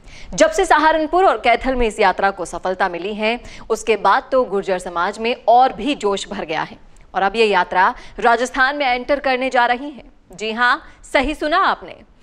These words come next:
बताएंगे आपको सब कुछ, कब होगा, कहाँ होगा और कैसे होगा इस यात्रा का आगाज। राजस्थान में ये सब जानने के लिए वीडियो को लास्ट तक जरूर देखिएगा।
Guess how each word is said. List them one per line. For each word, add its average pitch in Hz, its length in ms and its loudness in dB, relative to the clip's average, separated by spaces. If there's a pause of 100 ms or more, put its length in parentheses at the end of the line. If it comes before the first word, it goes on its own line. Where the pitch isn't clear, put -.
(280)
बताएंगे 285 380 2
आपको 339 280 0
सब 302 280 0
कुछ, 339 260 -6 (180)
कब 349 180 4
होगा, 277 380 2 (180)
कहाँ 311 280 2
होगा 233 320 -2
और 220 100 0 (100)
कैसे 240 260 -2
होगा 226 300 -4
इस 202 180 -8
यात्रा 180 300 -2
का 180 140 -2
आगाज। 196 460 2 (160)
राजस्थान 208 560 -2
में 330 260 -4 (300)
ये 247 120 -2
सब 359 300 0
जानने 294 340 2
के 285 100 -8
लिए 302 120 -2
वीडियो 233 280 -2
को 240 140 -2 (200)
लास्ट 196 260 0
तक 202 260 -6
जरूर 170 240 -6
देखिएगा। 165 420 -8